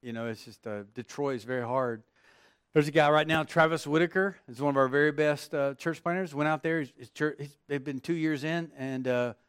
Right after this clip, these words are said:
they run about five hundred. They just launched another campus. And what we do now, because, uh, it's so hard to get guys to go plant,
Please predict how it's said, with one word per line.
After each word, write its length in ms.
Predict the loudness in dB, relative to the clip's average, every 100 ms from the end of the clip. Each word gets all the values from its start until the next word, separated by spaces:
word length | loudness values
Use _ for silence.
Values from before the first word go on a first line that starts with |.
| _ -2
they 100 | 0
run 120 | 2
about 220 | 2 2
five 240 | 2 2
hundred. 200 | 2 -2
They 100 | -2
just 180 | -4 -2
launched 260 | 0 0 -2
another 360 | -2 0 -2
campus. 580 | -4 -2 -2 0 -2 -4 -14 -20 -20 _
And 80 | 2
what 100 | 4
we 140 | 6
do 140 | 4 4
now, 420 | 6 6 6 4 0
because, 500 | 0 4 2 2 0
uh, 200 | 0 0
it's 120 | -4
so 180 | -2 2
hard 180 | 4 2
to 80 | 0
get 260 | -2 -2
guys 300 | 0 0 -2
to 80 | -6
go 100 | -8
plant, 480 | -4 0 2 2